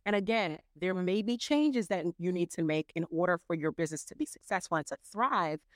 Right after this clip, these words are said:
But once you have those things in place, once you have the marketing template in place, you'll be able to identify the changes you need to make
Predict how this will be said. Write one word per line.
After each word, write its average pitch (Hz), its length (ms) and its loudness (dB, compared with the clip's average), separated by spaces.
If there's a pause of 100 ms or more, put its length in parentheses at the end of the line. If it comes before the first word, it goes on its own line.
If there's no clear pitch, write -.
(320)
But 185 80 0
once 214 320 0
you 269 60 4
have 226 260 2
those 180 200 0
things 180 200 0
in 156 120 -4
place, - 340 -4
once 196 280 0
you 226 60 2
have 208 120 0
the 175 80 2
marketing 180 360 -2
template 165 100 -2
in 151 60 -2
place, 190 380 0 (340)
you'll 208 140 2
be 208 100 4
able 185 160 2
to 170 60 2
identify 151 920 0 (140)
the 165 80 -2
changes 160 480 0
you 156 100 2
need 143 220 0
to - 140 -8
make 139 380 0